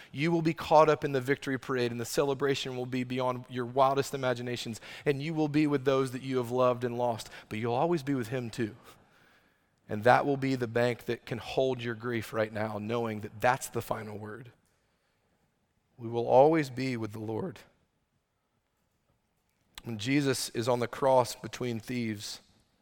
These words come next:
he's asked by one of them, um, who's dying next to him, he says, "Jesus, will you remember me in my death? Will you remember me when, when you bring your kingdom?"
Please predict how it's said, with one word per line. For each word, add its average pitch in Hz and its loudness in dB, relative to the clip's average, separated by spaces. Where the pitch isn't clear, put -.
he's 123 0
asked 143 6
by 139 10
one 127 2
of 117 0
them, 110 -4
um, 107 -6
who's 104 -10
dying 120 2
next 117 -2
to 113 -10
him, 104 -8
he 104 -8
says, 101 -6
"Jesus, 117 -6
will 113 -8
you 117 -4
remember 117 0
me 104 -8
in 110 -6
my 110 2
death? 104 2
Will 110 -6
you 113 -6
remember 120 -2
me 107 -6
when, 107 -6
when 110 -8
you 107 -8
bring 110 -6
your 104 -4
kingdom?" 107 -10